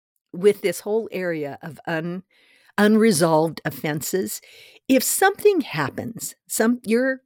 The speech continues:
spouse says something, does something, and you feel hurt or wounded, slighted, ignored, whatever by it, you have a response to it. If you can overlook that, if you can forgive that,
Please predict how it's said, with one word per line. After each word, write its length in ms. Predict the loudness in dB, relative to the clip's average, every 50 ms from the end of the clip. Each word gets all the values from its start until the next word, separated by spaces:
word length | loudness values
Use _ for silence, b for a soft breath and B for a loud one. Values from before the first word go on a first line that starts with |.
| _ _ -6
spouse 560 | -6 -4 -2 0 0 0 -2 -2 -4 -10 -10 -10
says 460 | -8 -6 -6 -4 -2 -2 0 0 0
something, 600 | 0 -2 -2 -4 -6 -8 -10 -10 -12 -10 -6 -2
does 280 | 0 0 0 0 0 -2
something, 580 | -4 -6 -6 -8 -8 -8 -10 -12 -10 -12 -12 -14 B B B B B B B B
and 200 | B 0 0 2
you 200 | 4 4 2 2
feel 320 | 2 0 0 2 0 0 -2 -8 -8 -4
hurt 260 | -2 -2 -2 -2 -4 -6
or 160 | -4 -4 -4
wounded, 640 | -2 -2 -2 0 0 2 0 0 0 -2 -2 -4 -4
slighted, 800 | -4 -4 -2 -2 -2 0 0 0 0 0 0 -2 -2 -6 -8 -10
ignored, 680 | -10 -8 -6 -4 -4 -2 -2 0 0 -2 -2 -4 -6 -8 b b b b b b b
whatever 520 | b -4 -2 0 2 2 2 2 2 0 -2
by 240 | -2 -4 -6 -4 -4
it, 160 | -4 -4 -4
you 220 | -6 -6 -4 -4 -4
have 300 | -4 -4 -4 -2 -2 -2
a 80 | -2
response 640 | -2 -4 -6 -8 -8 -10 -8 -8 -8 -8 -10 -12 -14
to 180 | -12 -12 -12 -12
it. 220 | -12 -14 -16 _ _ b b b b b b b b b b b b _ -2
If 160 | -2 0 0
you 160 | 2 4 4 4
can 240 | 4 0 -8 -8 -8 _ _ -4
overlook 540 | -2 -2 0 0 0 0 0 -2 -4 -4 -4
that, 200 | -6 -6 -4 -4
if 140 | -6 -4 -2
you 100 | -4 -2
can 180 | 0 -2 -2
forgive 640 | -2 -4 -4 -4 -4 -4 -4 -2 -2 0 0 0 0
that, 320 | 0 0 0 -2 -4 -6